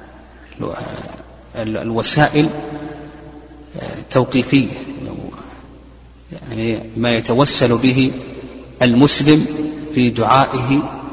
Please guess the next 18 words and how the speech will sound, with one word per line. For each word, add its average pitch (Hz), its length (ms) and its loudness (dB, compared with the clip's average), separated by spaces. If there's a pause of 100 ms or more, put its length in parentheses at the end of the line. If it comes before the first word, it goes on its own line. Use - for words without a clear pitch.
(520)
هذا 123 420 4 (380)
توقيفي، 117 520 0 (840)
وإذا 135 280 4
كان 143 260 2
كذلك 127 640 2 (840)
فإن، 135 280 4
فإن 131 400 -2
هذا 120 240 0
يكون 117 400 2
من 120 120 2
قبيل 143 680 2
البدع، 120 420 0 (1500)
و-، 110 520 -2 (240)
وهو 123 500 4 (440)
وسيلة 127 560 4
من 120 200 2
وسائل 120 460 2
الشرك - 500 0